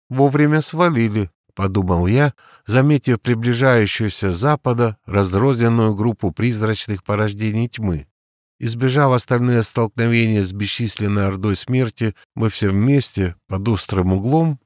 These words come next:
взлетели в небо. Местоположение Марадина я определил с лёгкостью.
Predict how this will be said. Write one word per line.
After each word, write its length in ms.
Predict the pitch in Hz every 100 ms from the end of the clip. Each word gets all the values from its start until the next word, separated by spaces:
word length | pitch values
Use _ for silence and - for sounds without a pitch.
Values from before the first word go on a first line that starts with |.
| _
взлетели 640 | 101 110 147 147 143 127 123
в 140 | 120
небо. 460 | 139 95 76 71 - _ _ _ _ _ _ _ _ 151
Местоположение 960 | 165 - 147 151 143 139 143 131 123
Марадина 760 | 123 120 120 113 123 117 110 95 -
я 220 | 104 107
определил 600 | - 110 98 98 98 82
с 140 | -
лёгкостью. 680 | 123 139 - 127 - 120 113